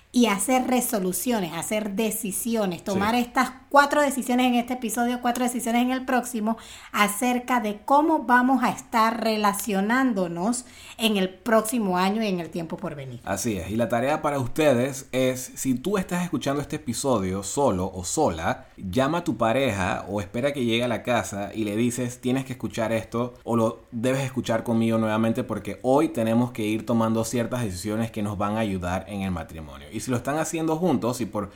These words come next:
Speaker 2: alguna razón están escuchando el episodio juntos, en el carro, en la casa, al finalizar, tomen el tiempo para empezar a conversar, a tener esta conversación e ir tomando estas decisiones.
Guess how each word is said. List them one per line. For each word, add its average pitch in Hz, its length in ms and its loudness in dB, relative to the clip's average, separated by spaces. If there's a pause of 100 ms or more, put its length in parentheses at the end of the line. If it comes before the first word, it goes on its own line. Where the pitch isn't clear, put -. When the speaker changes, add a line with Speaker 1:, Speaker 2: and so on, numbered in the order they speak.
(220)
Speaker 2:
alguna 123 300 2
razón 131 280 0
están 123 180 -2
escuchando 127 360 -2
el 127 60 0
episodio 117 400 -4
juntos, 127 340 0
en 98 100 -2
el 98 120 -4
carro, 127 360 2
en 95 60 -2
la 92 140 -4
casa, 131 500 2 (220)
al 120 220 2
finalizar, 120 960 0
tomen 147 280 2
el 127 140 -2
tiempo 175 640 0
para 185 520 4 (280)
empezar 131 680 0
a 127 120 -2
conversar, 120 540 2
a 123 60 0
tener 123 180 -2
esta 139 180 -8
conversación 127 680 -4
e 110 100 -4
ir 117 200 0
tomando 113 480 2
estas 104 320 -8
decisiones. 92 640 -10